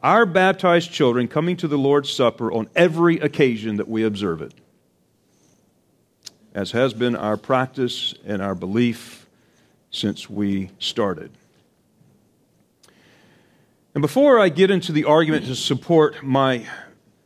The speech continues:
biblical position, I want to give you the one and the only one place that a credo communion proponent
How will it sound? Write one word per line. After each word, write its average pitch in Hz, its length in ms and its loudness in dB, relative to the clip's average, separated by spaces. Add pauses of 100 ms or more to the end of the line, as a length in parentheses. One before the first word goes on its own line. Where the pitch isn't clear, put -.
(260)
biblical 160 600 2
position, 123 680 0
I 131 120 2
want 180 280 2
to 151 80 -4
give 147 340 2
you 147 500 0 (960)
the 139 120 4
one 180 580 2
and 175 380 0
the 139 320 2 (120)
only 254 580 2 (140)
one 202 500 2
place - 680 -2
that 139 200 2
a 113 100 0
credo 202 600 2
communion 160 840 0 (380)
proponent 120 680 -4